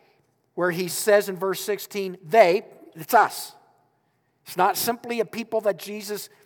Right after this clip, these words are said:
because he was, he was praying, but he was talking of every follower. "They are not of this world." This world,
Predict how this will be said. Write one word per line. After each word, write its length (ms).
because 260
he 140
was, 260
he 120
was 160
praying, 480
but 120
he 100
was 160
talking 460
of 180
every 460
follower. 800
"They 480
are 240
not 460
of 320
this 260
world." 400
This 240
world, 600